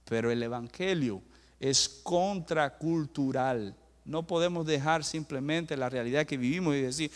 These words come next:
"Es que nosotros vivimos en otros tiempos". No, aún así el Señor nos manda a ser discípulos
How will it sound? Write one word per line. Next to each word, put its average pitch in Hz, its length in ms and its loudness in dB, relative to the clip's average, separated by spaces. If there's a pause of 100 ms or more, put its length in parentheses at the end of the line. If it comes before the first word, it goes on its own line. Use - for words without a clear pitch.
(200)
"Es 156 120 -2
que 175 100 -4
nosotros 175 340 -2
vivimos 160 520 -2
en 143 100 -4
otros 143 300 -8
tiempos". 117 560 -6 (280)
No, 127 480 2 (360)
aún 170 360 2
así 156 720 0
el 120 80 -8
Señor 127 340 -2
nos 147 220 2
manda 143 600 6 (520)
a 113 140 -2
ser 139 240 0
discípulos 113 840 0